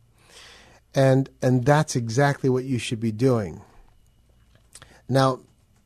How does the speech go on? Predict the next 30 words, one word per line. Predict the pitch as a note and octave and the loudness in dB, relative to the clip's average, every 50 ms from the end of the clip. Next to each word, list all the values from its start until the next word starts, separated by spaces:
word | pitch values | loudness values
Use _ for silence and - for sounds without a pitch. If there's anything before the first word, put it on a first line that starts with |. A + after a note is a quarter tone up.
| _ - | _ -2
what's | - C#3+ C#3 - | 0 0 0 0
happening | - - F3 F3+ F3 - D#3+ D3+ D3+ | 0 0 0 0 2 2 2 2 2
after | D3 D#3+ F3+ G#3 A3+ A3 A3+ - A#2+ G#2 | 0 2 2 2 2 2 -2 -6 -4 -2
that | A2+ G#2+ G#2 G#2 G#2 - | -2 -2 -4 -4 -6 -6
is | B2+ A#2 A2+ | -8 -8 -6
what's | A#2+ C3 B2+ - | -6 -6 -6 -6
causing | - - C3+ A#2+ A#2 A2+ A#2 A2 G#2+ | -8 -4 -2 0 0 0 -2 -6 -8
problems. | - - - A#2 A2+ A2 G#2 G#2 E2+ D2 - - F#2+ - - - - _ _ _ _ _ _ - - _ _ _ _ _ _ | -6 -4 -2 -2 -2 -2 -4 -6 -8 -8 -10 -14 -16 -18 -20 -20 -20 _ _ _ _ _ _ -20 -20 _ _ _ _ _ _
Uh, | - G#2+ A2 G#2 G2 F2+ | -12 -10 -10 -10 -10 -8
when | - A2 A2+ | -6 -4 -2
your | A2+ A2+ | 0 0
wife | G#2+ A#2 B2 C3 C3+ C#3 C3 - - - - - - - C3 | 0 0 2 2 2 2 0 -4 -8 -20 -20 -20 -20 -12 -6
goes | A#2 B2+ B2+ B2+ B2+ B2 A#2 | -2 0 0 2 0 0 -2
and | C3+ B2+ A#2 A2+ G#2+ | -4 -4 -4 -4 -6
talks | - - B2+ B2 B2 B2 - - - | -6 -4 -2 -2 -2 -2 -6 -14 -14
to, | - - C3 A#2+ | -8 -4 -2 -2
in, | A#2+ A#2 A2 A2+ - - | -2 -2 -6 -8 -10 -8
in | - A#2 A2 | -4 -2 0
this | B2 D#3 D3 - | 0 0 -2 -2
case, | - - A#2+ G2+ G#2 | -6 -6 -6 -6 -6
she's | - - A2+ - | -6 -8 -10 -6
talking | - - B2 A#2+ A2+ - A#2+ | -2 -2 -2 -2 -2 -4 -4
to | A2 A#2+ | -4 -4
other | A#2 A2+ A2+ | -4 -4 -4
people | - B2 A#2+ A#2 - A#2 | -4 -4 -4 -4 -4 -4
in | A2+ A2 | -4 -6
church | - - - C3+ B2+ A#2 - - - - - - - - - - _ _ _ _ _ _ _ _ _ _ _ - | -8 -6 -4 -4 -2 -4 -6 -10 -18 -18 -20 -20 -20 -20 -20 -20 _ _ _ _ _ _ _ _ _ _ _ -8
and, | - B2 B2 B2 A#2+ A2 - - | -4 -2 -2 -2 -2 -4 -6 -8
and | - B2 A#2 A#2 A2+ A2 - - _ _ _ _ _ _ _ _ _ _ _ _ _ _ _ - | -6 -4 -4 -4 -4 -6 -10 -16 _ _ _ _ _ _ _ _ _ _ _ _ _ _ _ -4
really | C#3 C#3+ E3 E3+ C#3+ B2 A#2 A#2+ - | 0 2 2 2 2 0 -4 -6 -10